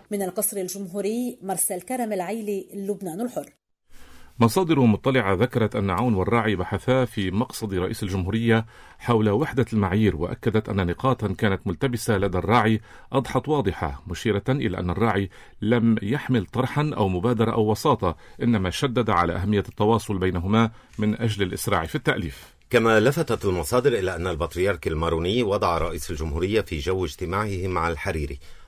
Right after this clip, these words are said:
Speaker 3: وتحدث الرئيس عون عن أن الهدف هو تشكيل حكومة منتجة وفاعلة، ويكون باستطاعتها مواجهة الأمور الراهنة داخلياً وإقليمياً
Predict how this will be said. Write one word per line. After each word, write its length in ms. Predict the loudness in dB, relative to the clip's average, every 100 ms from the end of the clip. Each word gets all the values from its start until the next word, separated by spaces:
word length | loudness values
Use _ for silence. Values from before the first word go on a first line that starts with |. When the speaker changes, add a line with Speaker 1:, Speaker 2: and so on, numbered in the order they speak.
| -4
Speaker 3:
وتحدث 580 | -4 -2 -4 -4 -4 -4
الرئيس 420 | -6 -6 -8 -4
عون 240 | -2 -2
عن 180 | -4 -4
أن 140 | -2
الهدف 440 | -2 -2 2 2 2 -12 -20 -4 4
هو 160 | 6
تشكيل 460 | 6 2 0 2 2
حكومة 420 | 0 -2 0 0
منتجة 480 | 2 2 2 0 2
وفاعلة، 580 | 0 0 -2 -2 -4 -6 -12 -8 0
ويكون 460 | 2 2 -2 -2
باستطاعتها 760 | -4 -6 -8 -4 -4 -4 -4 -2
مواجهة 420 | 0 -2 -2 -6
الأمور 440 | -6 -4 0 0 0
الراهنة 440 | -2 -2 -2 -2
داخلياً 560 | 0 -2 -4 -6 -2 0
وإقليمياً 1000 | 0 -4 -6 -8 -2 -2 0 0 -2